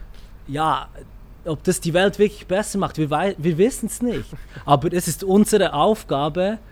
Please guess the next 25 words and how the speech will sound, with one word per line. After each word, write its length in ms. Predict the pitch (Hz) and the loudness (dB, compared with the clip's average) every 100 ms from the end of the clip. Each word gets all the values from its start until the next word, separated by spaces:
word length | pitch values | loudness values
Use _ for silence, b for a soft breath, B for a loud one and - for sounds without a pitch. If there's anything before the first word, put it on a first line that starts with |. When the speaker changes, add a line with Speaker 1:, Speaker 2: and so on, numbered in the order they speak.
| B B B - - | B B B -20 0
Speaker 1:
irgendwas 600 | 185 220 220 202 208 - | 4 4 2 0 -4 -2
zu 100 | 202 | -4
präsentieren, 800 | - 180 - 160 - 254 294 240 | 0 -2 0 -6 -6 -4 -2 -2
was 240 | 175 - | -2 -2
uns 240 | 185 185 - | -4 -4 -4
glücklich 400 | 214 247 226 - | -6 -4 -6 -4
macht 240 | 220 - | -6 -6
selber. 380 | - 202 240 208 | -6 -4 -4 -4
Und 140 | 143 143 | -2 -2
wenn's 180 | 139 | -4
uns 220 | 180 233 - | -2 -4 -2
glücklich 320 | 208 190 - | -6 -4 -8
macht, 160 | 185 | -6
können 160 | 175 160 | -4 -2
wir 80 | 160 | -2
doch 180 | 160 165 | -4 -4
Leute 240 | 160 175 | -4 -4
begeistern. 600 | 151 139 156 185 - 143 | -6 -6 -8 -10 -8 -8
Und 60 | 120 | -6
das 100 | 127 | -8
ist 60 | |
ja 40 | 151 | -6
das, 220 | 151 - | -6 -8
was 100 | 143 | -10
passiert. 440 | - 131 113 131 | -10 -10 -8 -8